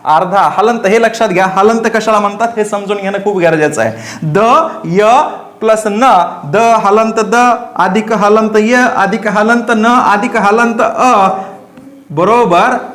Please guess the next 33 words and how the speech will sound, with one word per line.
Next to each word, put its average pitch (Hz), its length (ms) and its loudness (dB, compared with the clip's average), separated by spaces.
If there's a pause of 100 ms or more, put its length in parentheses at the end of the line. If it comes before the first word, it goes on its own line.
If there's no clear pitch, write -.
ज्ञ 185 260 0 (640)
अशी 160 320 -2
याची 185 240 -4
जोडी 156 320 -2
आहे. 196 240 2
खरंच 202 360 -2
दिलेले 214 580 2
व्यंजन 170 480 2 (320)
हे 160 160 -2
संयुक्त 233 540 -2
व्यंजन 175 540 0
या 165 240 -2
घटकात 156 520 -2
मोडतात. 123 460 -2 (560)
प्रश्न 196 300 -2
समजला 185 440 0
असेल. 135 280 -4 (340)
यानंतर 277 560 0
स्वर 277 380 0
प्रकार 247 340 0
हा 190 200 2
आहे. 175 220 0 (220)
स्वर 320 300 0
कशाला 269 320 2
म्हणतात 240 360 -2
हे 233 80 2
पाहूयात. 196 400 0 (420)
असे 220 300 0
वर्ण 285 400 2 (480)
की, 214 240 -4
आ, 185 160 2 (160)
ते 269 120 4
वर्ण 277 440 2